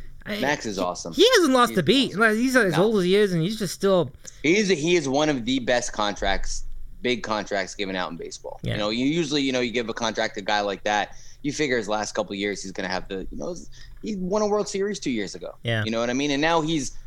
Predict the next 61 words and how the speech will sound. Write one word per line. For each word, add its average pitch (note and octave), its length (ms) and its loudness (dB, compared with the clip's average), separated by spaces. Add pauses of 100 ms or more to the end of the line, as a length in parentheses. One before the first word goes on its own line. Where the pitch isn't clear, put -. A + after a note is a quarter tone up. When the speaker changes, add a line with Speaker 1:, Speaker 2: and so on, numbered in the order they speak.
Speaker 2:
one C#3 140 2
of C#3+ 40 2
the C#3 60 2
main C#3+ 220 2
pieces C3 340 -6
in C3 100 0
a A#2+ 60 0
trade D3+ 240 -2
deadline A2 360 0
who's, A#2 320 -4
you A#2+ 80 -2
know, A#2+ 160 0
t-, - 160 -18 (100)
top C3 240 2
of C3 80 -2
the C3 80 0
rotation C3+ 380 -2
starter C#3 320 0
for G#2 120 -10
you F2+ 120 -10
guys. F#2 300 -10
Mac, B2 280 -2
that C#3 180 0
contract C3+ 540 0
has A2 280 -6 (260)
been B2+ 160 0
worth A2+ 260 -2 (160)
every B2+ 440 0
single A2 320 -2
penny G#2 260 -2
for F2+ 140 -10
that F#2 160 -4
franchise F2+ 560 -6
in, F2+ 80 -12
in F#2+ 260 -4
Washington, F#2+ 520 -6
for G2 180 -10
sure. - 320 -8
Speaker 1:
Yeah, B2 160 0
I - 40 2
love A#2 140 0
it. A2+ 40 0
Speaker 2:
Every G#2+ 140 -2
single F#2 240 -8
penny. G2 240 -8
And B2 80 -2
it's B2 100 -4
funny, D3 240 2
I B2 80 4
was B2+ 260 0
in D3 400 0 (580)
Washington A2+ 640 0
area. G2+ 340 0
I G#2+ 40 0
was G#2+ 120 -2
in A2 60 -2
Baltimore A2 380 -2
and G#2+ 80 -2
Washington G#2 340 -4
area G#2 220 -4
f-, - 180 -16